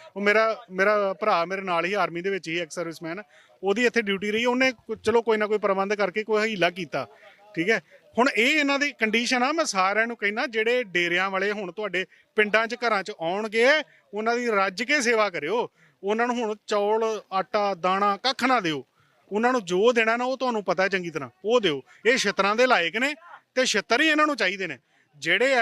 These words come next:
ਇਸ ਟਾਈਮ ਮਹਾਂਪੁਰਖ ਸੇਵਾ ਕਰ ਰਹੇ ਆ, ਵੀਰ ਮੈਨੂੰ ਦੱਸ ਰਿਹਾ ਸੀ ਚਾਲ ਸਾਹਿਬ, ਕਹਿੰਦੇ ਕਿ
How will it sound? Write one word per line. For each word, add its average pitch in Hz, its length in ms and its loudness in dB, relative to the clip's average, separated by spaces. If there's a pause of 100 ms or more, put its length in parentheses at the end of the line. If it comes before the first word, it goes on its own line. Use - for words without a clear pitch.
ਇਸ 196 100 -4
ਟਾਈਮ 226 160 -2
ਮਹਾਂਪੁਰਖ 220 440 -8
ਸੇਵਾ 214 320 0
ਕਰ 196 180 -2
ਰਹੇ 196 220 0
ਆ, 127 80 -4 (640)
ਵੀਰ 196 220 -6
ਮੈਨੂੰ 220 200 -6
ਦੱਸ 196 200 0
ਰਿਹਾ 202 160 0
ਸੀ 214 100 0
ਚਾਲ 196 240 -2
ਸਾਹਿਬ, 202 240 -2
ਕਹਿੰਦੇ 220 440 -2 (360)
ਕਿ 226 240 -6